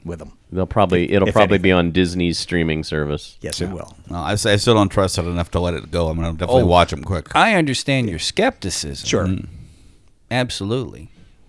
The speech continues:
Speaker 1: All right, red light, green light, gentlemen. From Sherlock, creative duo Mark Gatiss and Stephen Moffat.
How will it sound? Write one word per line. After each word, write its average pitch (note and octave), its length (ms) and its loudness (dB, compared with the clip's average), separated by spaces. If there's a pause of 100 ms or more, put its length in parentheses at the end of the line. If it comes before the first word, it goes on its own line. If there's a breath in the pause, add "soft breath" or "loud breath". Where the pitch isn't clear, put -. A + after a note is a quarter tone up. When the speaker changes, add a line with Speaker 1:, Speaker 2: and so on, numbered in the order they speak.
(800 soft breath)
Speaker 1:
All D#3 180 4
right, C#3+ 220 6
red D#3+ 200 6
light, D3+ 200 2
green D3+ 200 0
light, D3 180 0
gentlemen. E3 360 4 (1300 soft breath)
From B3+ 360 6
Sherlock, B3 760 6
creative G#3+ 680 6
duo A3+ 340 8
Mark F3 400 6
Gatiss G#3+ 500 2
and D#3+ 220 0
Stephen A#3+ 500 2
Moffat. A3+ 580 4